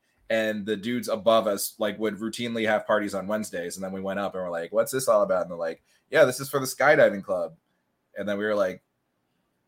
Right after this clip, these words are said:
"Can we join?" <laughs> And they were like, "Yeah." And so we joined.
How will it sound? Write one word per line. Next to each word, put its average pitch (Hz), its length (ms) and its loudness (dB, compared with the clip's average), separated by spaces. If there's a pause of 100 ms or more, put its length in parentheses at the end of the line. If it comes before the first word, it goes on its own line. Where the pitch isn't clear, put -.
(840)
"Can 117 100 -4
we 139 120 -4
join?" 131 520 0
<laughs> - 540 -10
And 107 100 0
they 113 60 6
were 123 60 6
like, 127 140 6
"Yeah." 131 400 8
And 101 140 -6
so 110 140 2
we 113 140 -2
joined. 107 400 6